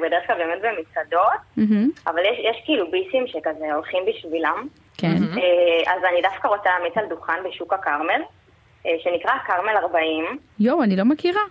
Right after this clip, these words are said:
Speaker 2: ואני מכירה את כל
Speaker 1: וואי,
Speaker 2: שוק
Speaker 1: אתם
Speaker 2: הכרמל.
Speaker 1: חייבות. אז,
Speaker 2: מה?
Speaker 1: אז זה באמת
Speaker 3: זה
Speaker 1: מקום
Speaker 3: חדש?
Speaker 1: מדהים.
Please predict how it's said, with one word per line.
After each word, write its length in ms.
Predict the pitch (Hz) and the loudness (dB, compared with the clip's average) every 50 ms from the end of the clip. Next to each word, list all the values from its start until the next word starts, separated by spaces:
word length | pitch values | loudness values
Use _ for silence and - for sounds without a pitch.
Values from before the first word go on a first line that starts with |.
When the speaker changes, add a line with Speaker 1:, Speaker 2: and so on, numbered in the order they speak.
| - _ _ - | -8 _ _ -2
Speaker 2:
ואני 200 | 233 220 214 208 | 0 2 4 4
מכירה 300 | 214 214 - 240 233 269 | 2 2 2 2 2 2
את 40 | 403 | 4
כל 40 | 453 | 6
Speaker 1:
וואי, 120 | 494 330 285 | 6 6 6
Speaker 2:
שוק 140 | 294 294 294 | 6 6 6
Speaker 1:
אתם 80 | 339 330 - 403 | 4 4 4 2
Speaker 2:
הכרמל. 240 | 403 415 415 339 254 208 | 2 2 2 4 4 4
Speaker 1:
חייבות. 380 | 190 190 190 196 190 185 170 - - - - - - | 4 2 2 0 -2 -2 -4 -6 -10 -16 -20 -6 -2
אז, 140 | 196 196 240 247 | 2 4 4 4
Speaker 2:
מה? 80 | 311 381 415 427 - - | 4 4 2 -2 -2 -2
Speaker 1:
אז 60 | - - | -2 -2
זה 60 | 190 180 | -2 -2
באמת 380 | 180 180 180 185 208 247 285 - - - - - _ _ _ _ _ _ | 0 0 0 0 0 -2 -2 -4 -8 -14 -20 -20 _ _ _ _ _ _
Speaker 3:
זה 100 | - 175 | -4 -2
Speaker 1:
מקום 40 | 196 | 0
Speaker 3:
חדש? 240 | 196 214 220 220 185 | 0 2 2 2 4
Speaker 1:
מדהים. 160 | 175 320 185 | 2 2 2